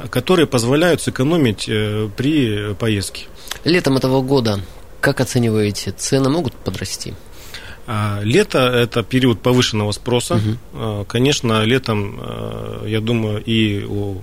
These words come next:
Speaker 1: наших коллег из авиатранспорта тоже примерно такая же картина. Особенно это касается южных направлений. А, конечно, цена несколько отличается от, э, зимней, потому что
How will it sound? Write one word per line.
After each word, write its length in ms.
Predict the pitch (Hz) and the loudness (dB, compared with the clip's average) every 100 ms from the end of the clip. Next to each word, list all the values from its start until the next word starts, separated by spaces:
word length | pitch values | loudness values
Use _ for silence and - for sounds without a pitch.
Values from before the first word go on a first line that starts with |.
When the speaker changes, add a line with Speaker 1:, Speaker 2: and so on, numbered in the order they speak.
| 113 | -8
Speaker 1:
наших 380 | 107 101 90 - | -4 -2 -4 -2
коллег 400 | 117 143 170 135 | 2 2 0 -4
из 260 | 113 - | -4 -6
авиатранспорта 960 | - 123 117 110 107 123 117 - 104 104 | -8 -6 -4 -4 -2 -2 -2 -4 -8 -8
тоже 460 | - 104 104 101 - | -6 -4 -4 -6 -4
примерно 320 | 107 107 104 | -2 -2 -2
такая 300 | 110 110 104 | -4 -2 -2
же 80 | 98 | -2
картина. 480 | 104 - 110 98 - - - - - - | -6 -4 -4 -6 -8 -14 -16 -16 -18 -6
Особенно 500 | 113 - 127 113 107 | -4 0 2 2 2
это 220 | 107 107 | -2 -4
касается 440 | 110 - 110 101 113 | -6 -2 -2 0 0
южных 360 | 151 143 - | 0 0 -4
направлений. 580 | 117 113 113 113 107 104 - - - - | -6 -4 -2 -2 -2 -6 -12 -18 -18 -12
А, 1120 | 98 98 98 98 98 98 98 - - - - - | -8 -8 -6 -8 -8 -6 -8 -8 -10 -12 -12 -4
конечно, 340 | 131 147 120 | 0 0 0
цена 220 | - 127 | 0 2
несколько 300 | 131 123 - | 4 2 0
отличается 640 | 107 113 101 131 120 - 104 | -2 -2 0 2 2 -2 -6
от, 340 | 117 113 - 139 | 0 0 -2 -10
э, 300 | 107 101 98 | -8 -6 -4
зимней, 460 | 95 113 95 95 - - - - - - | 0 0 0 -8 -14 -16 -18 -18 -18 -10
потому 240 | 107 107 | -4 -4
что 360 | - - 107 | -2 -2 -2